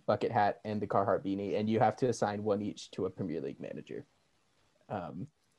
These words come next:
who are you go-, and this can be, you know, who you want to see wear them. This could be a punishment, perhaps, uh, if you wanna <laughs> mete out punishment to someone. Um, but that's, that's my question. What do you guys think?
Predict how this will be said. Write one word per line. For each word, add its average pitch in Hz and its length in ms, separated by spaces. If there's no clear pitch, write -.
who 143 120
are 131 40
you 117 120
go-, 113 140
and 160 160
this 165 140
can 165 140
be, 127 340
you 117 120
know, 107 200
who 156 120
you 117 160
want 117 200
to - 80
see 139 260
wear 139 220
them. 135 220
This 123 160
could 139 120
be 117 100
a 98 60
punishment, 135 600
perhaps, 156 580
uh, - 160
if - 160
you 508 160
wanna 254 600
<laughs> 202 60
mete 170 180
out 143 200
punishment 160 480
to 156 80
someone. 151 520
Um, 120 400
but 127 140
that's, 127 260
that's 131 240
my 113 120
question. 98 460
What 120 80
do 120 40
you 113 80
guys 104 140
think? 92 280